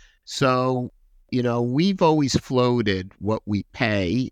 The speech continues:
and, um, what we charge clients when they want to take out a margin loan. So in the U S, and it's di-, we,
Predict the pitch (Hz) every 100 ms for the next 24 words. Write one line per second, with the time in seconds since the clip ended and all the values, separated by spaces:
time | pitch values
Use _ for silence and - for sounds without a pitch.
0 | - 98 95 98 98 98 95 - 107 98
1 | 101 - 101 - 107 113 113 - 110 92
2 | 90 98 110 - 92 92 92 95 95 -
3 | 98 - 95 87 95 131 135 113 87 85
4 | 82 85 - - - - _ - - 110
5 | 107 104 104 104 104 135 135 139 123 117
6 | 113 143 110 104 - 98 95 - - 113
7 | 104 101